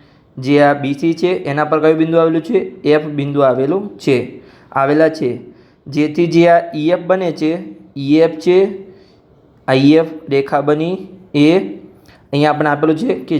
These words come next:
જેથી ઈ એફ એ બીને સમાંતર હોય છે, એટલે કે એ બીને સમાંતર છે. અને આગળ આપણે સાબિત શું કરવાનું છે? એ ઈ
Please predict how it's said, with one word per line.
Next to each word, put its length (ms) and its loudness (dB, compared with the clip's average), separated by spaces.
જેથી 460 2
ઈ 240 2
એફ 220 2
એ 20 2
બીને 240 0
સમાંતર 560 -2
હોય 220 4
છે, 80 -2
એટલે 280 0
કે 80 2
એ 140 2
બીને 260 2
સમાંતર 560 -2
છે. 100 0
અને 120 0
આગળ 240 2
આપણે 140 2
સાબિત 380 -2
શું 100 -2
કરવાનું 280 -2
છે? 140 0
એ 100 2
ઈ 80 2